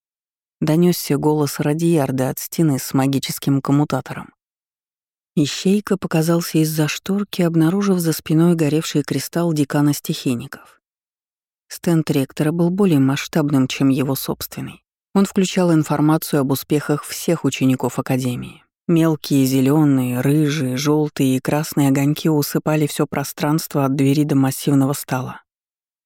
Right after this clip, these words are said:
"Уверяю вас, Радьярд, еще вчера кристалл мальчика был оранжевым", возмущенно сопел Клей, перетаскивая тучное тело по кабинету. "Мой помощник каждое утро сверяется со списками достижений, чтобы выявить нарушителей.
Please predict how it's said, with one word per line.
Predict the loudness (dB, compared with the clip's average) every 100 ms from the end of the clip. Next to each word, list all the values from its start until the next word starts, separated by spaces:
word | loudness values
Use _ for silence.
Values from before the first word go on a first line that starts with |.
| _ 0
"Уверяю | 2 4 4 4 4
вас, | 2 0 0
Радьярд, | 0 0 -6 -8 -8
еще | -4 -4
вчера | -2 0 2 2
кристалл | 0 -2 2 4
мальчика | 4 4 2 0 0
был | 2 2
оранжевым", | 2 0 -2 -8 -12 -16 _ _ _ _ _ -6
возмущенно | -2 0 2 2 2 2 2
сопел | 0 -4 0 0 0
Клей, | 0 0 0
перетаскивая | -2 -2 -4 -4 -2 0 0 0
тучное | -2 -2 0 0 0
тело | 0 -2 -2
по | -4
кабинету. | -2 0 0 -2 -10 -16 _ _ _ _ _ _ _ -2
"Мой | 0 0
помощник | 0 2 2 2 0 0
каждое | -2 -2 0 2
утро | 2 2 0 -2
сверяется | 0 0 0 -2 -4 -6
со | -4 -4
списками | -4 -2 -2 0 0 2
достижений, | 0 -2 -4 -2 -6 -10 -12
чтобы | -4 0 0 4
выявить | 4 4 2 0
нарушителей. | 2 4 2 0 -2 -4 -12 -16